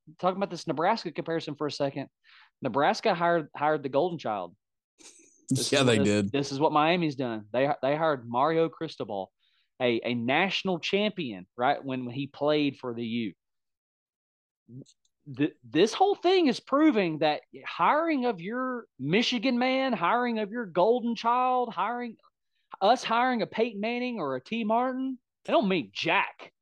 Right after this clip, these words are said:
Speaker 1: It don't mean
Speaker 2: Hiring
Speaker 1: nothing.
Speaker 2: hiring guys that are, you know, I'm, I don't know if they're associated with legends. Pruitt was in the Southeast for his entire life. He played at Alabama. He's got the pedigree. Dooley is the son of a legend. Not that that's always a good thing,
Speaker 1: Mm-hmm.
Speaker 2: but,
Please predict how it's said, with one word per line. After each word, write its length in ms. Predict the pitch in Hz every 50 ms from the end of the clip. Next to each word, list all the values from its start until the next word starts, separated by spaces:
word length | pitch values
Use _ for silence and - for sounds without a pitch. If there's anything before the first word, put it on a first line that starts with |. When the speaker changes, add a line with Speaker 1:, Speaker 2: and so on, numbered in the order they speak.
| _ _ -
Speaker 1:
It 60 | -
don't 140 | 247 285 208
mean 100 | 196 170
Speaker 2:
Hiring 200 | 139 151 180 196
Speaker 1:
nothing. 320 | 190 196 - - 117 104 _ _ _ _ _ _ _ _ -
Speaker 2:
hiring 380 | - - 160 165 180 190 180
guys 320 | 147 160 165 175 175 151 139
that 160 | 160 156 147
are, 240 | 143 139 131 123 127 _ _ -
you 140 | 143 156
know, 260 | 151 131 127 127 123 _ -
I'm, 180 | 139 147 156 156 _ -
I 80 | 120
don't 80 | 139 147
know 60 | 143 135
if 120 | 127 - - - _ _ _ _ _ _ _ _ _ _ _ _ -
they're 240 | 143 117 151 139 135
associated 600 | 127 - - 185 190 190 190 - 180 160 147 147
with 100 | 131 120
legends. 440 | 120 120 120 117 98 107 101 98 -
Pruitt 420 | - - - 175 185 185 175 151 -
was 180 | 135 131 110
in 80 | 135 123
the 80 | 117 113
Southeast 520 | - - 127 117 117 - 120 113 104 -
for 120 | - 127 123
his 100 | 120 123
entire 320 | 113 - 131 123 117 110
life. 300 | 104 98 101 95 101 -
He 80 | - 127
played 220 | - - 170 165
at 80 | 151 147
Alabama. 400 | 147 135 127 117 98 113 107 101 - -
He's 120 | 143 131
got 160 | - 175 160 -
the 60 | -
pedigree. 480 | - - 160 147 131 - 117 113 104 - _ _ _ _ _ _ _ 120
Dooley 520 | 117 165 185 220 220 190 160 131 117 104 -
is 160 | 151 143 123
the 80 | 131
son 220 | 123 - - 147 143
of 60 | 123
a 40 | 123
legend. 560 | 117 117 120 117 117 110 127 135 139 127 117
Not 220 | - 208 214 214
that 100 | - 160
that's 180 | - 160 147 -
always 380 | 151 147 139 139 131 127 - - -
a 80 | 139
good 240 | 127 - 160 170 -
thing, 320 | - 110 107 107 113 123 _ _ _ _ _ -
Speaker 1:
Mm-hmm. 100 | - 127
Speaker 2:
but, 280 | 139 147 143 135 -